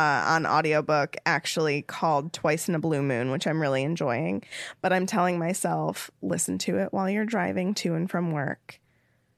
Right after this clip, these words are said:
and then read your witchy books that you bought whenever you're at home and, like, can read a physical book. Um, so after I finish Witch Haven, I'm gonna read Payback's a Witch.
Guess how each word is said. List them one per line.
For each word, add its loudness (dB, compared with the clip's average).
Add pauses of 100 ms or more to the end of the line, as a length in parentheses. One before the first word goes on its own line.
(360)
and 2
then 2
read 0 (760)
your 2
witchy 0
books -2
that -2
you 0
bought -2 (100)
whenever -2
you're 0
at -6
home -4
and, -2
like, -4 (300)
can -2
read -2
a -2
physical -8
book. -8 (640)
Um, 0
so 0
after 2
I 2
finish -2
Witch -2
Haven, 2
I'm 0
gonna 0
read 0
Payback's 0
a 2
Witch. 0